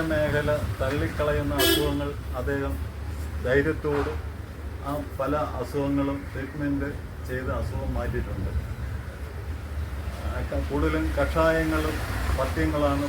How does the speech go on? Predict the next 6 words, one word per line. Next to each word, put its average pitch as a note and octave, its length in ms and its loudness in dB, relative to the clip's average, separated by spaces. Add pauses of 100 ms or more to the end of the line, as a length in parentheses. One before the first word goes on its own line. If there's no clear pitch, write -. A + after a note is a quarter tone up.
പ്രധാനം. B2 440 0 (200)
കഷായം D3+ 540 2 (600)
ഇന്നത്തെ D3+ 380 -4 (100)
രീതിയിലുള്ള D3 480 2 (280)
ബോട്ടിൽ D3 320 0 (180)
കഷായങ്ങളല്ല C3 680 2